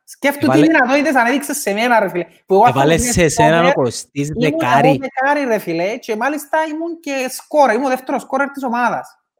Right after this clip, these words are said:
Speaker 1: Που θα με καταλάβεις, εκείνο που λαλούμε, ότι ένας προπονητής μπορεί να βγάλει από τον κάθε παίχτη τον καλύτερον του εαυτό, ρε φίλε.
Speaker 2: Ισχύει τούτο. Τούτο
Speaker 1: Ε,
Speaker 2: ισχύει.
Speaker 1: ε, ήμουν, ας πούμε, το, ήμουν το δεκάρι.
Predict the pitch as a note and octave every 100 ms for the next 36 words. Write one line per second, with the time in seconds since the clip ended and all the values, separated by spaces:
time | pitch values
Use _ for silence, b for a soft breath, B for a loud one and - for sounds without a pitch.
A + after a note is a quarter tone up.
0 | _ _ _ _ _ _ _ _ _ -
1 | F#3+ F#3+ G#3+ C4+ B3+ A#3 B3+ A#3 A3+ A#3+
2 | B3+ G#3 A3+ A#3+ B3 B3 B3+ - C4 C4
3 | G#3+ A#3+ A3 C4 A#3+ - A#3+ B3+ A#3+ G3
4 | A#3 A#3 C#4 - C#4+ C#4 A3+ C4+ D4 C#4+
5 | C4+ - B3 G#3+ G3+ D#3 B2+ _ _ _
6 | _ _ _ _ _ _ _ B2 B2+ -
7 | G#3 D3 F2 _ _ - C#3 A3+ F3 -
8 | B2+ A#2 _ _ E4 D#4 D#4+ D4 A#3 G3+
9 | D#4 E4 E4 D#4 D4 C#4 D4 D#4 D4 D4
10 | C#4 B3